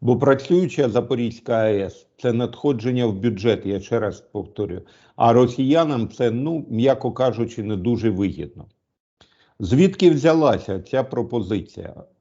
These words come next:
Варто говорити про те, що, пані Тетяно, наразі сам факт перебування російських окупантів на території Енергодару, відповідно, Запорізької А Е С,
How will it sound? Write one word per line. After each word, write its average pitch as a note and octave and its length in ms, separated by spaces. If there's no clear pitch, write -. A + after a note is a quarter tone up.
Варто C3 280
говорити D#3 300
про D#3 160
те, E3+ 180
що, C#3 120
пані A2 260
Тетяно, G2 460
наразі G#2+ 640
сам B2 560
факт B2+ 360
перебування G#2 720
російських G#2+ 640
окупантів G#2 540
на A2 140
території G#2+ 580
Енергодару, G2 680
відповідно, G2 580
Запорізької A2+ 640
А F#3 40
Е F#3 40
С, F3 160